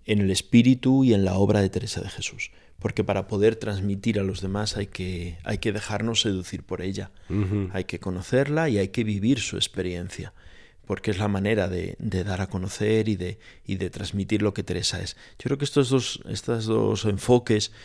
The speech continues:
Speaker 1: son los más, a mi punto de vista, que dentro de la orden se han vivido con más alegría, ¿no? Porque lo que es una celebración, una efeméride externa, bueno, pues sí, hay tantas ya que a veces casi
Speaker 2: Sí.
Speaker 1: producen hastío.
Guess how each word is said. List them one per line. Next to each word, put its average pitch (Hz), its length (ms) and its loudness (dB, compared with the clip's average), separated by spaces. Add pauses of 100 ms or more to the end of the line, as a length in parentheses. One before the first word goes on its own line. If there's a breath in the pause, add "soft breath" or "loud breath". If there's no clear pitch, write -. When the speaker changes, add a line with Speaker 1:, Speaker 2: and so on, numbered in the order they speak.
(180 loud breath)
Speaker 1:
son 117 320 0
los 104 180 4
más, 98 600 0 (220)
a 98 60 -8
mi 98 80 -4
punto 101 300 0
de 95 60 0
vista, 107 280 -2
que 98 120 -2
dentro 104 280 0
de 101 60 4
la 95 120 4
orden 110 360 2 (260 loud breath)
se - 140 -2
han 110 80 6
vivido 120 320 8
con 98 160 2
más 101 300 2
alegría, 90 420 -2
¿no? 120 140 -6 (580 loud breath)
Porque - 280 4
lo 113 120 10
que 147 120 6
es 143 120 2
una 147 160 6
celebración, 120 800 8
una 113 160 6
efeméride 113 640 4
externa, 113 380 0
bueno, 117 280 -2
pues 95 220 -6
sí, 104 240 0
hay 101 100 0
tantas 120 440 0
ya 120 200 2
que 107 80 -2
a 104 40 0
veces 107 340 0
casi 101 320 2
Speaker 2:
Sí. 69 60 -2
Speaker 1:
producen 104 360 2
hastío. 101 500 0